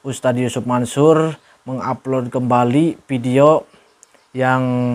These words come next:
tadi kita reaction, katanya itu hanya potongan saja.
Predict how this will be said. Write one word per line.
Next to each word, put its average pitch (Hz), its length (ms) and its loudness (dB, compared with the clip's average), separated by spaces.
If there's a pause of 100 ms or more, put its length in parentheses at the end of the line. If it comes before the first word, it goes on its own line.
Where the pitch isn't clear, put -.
(180)
tadi 123 400 0
kita 123 240 -4
reaction, 120 540 -4
katanya 127 340 -2
itu 139 220 -2
hanya 139 340 0 (640)
potongan 135 460 2
saja. 139 480 4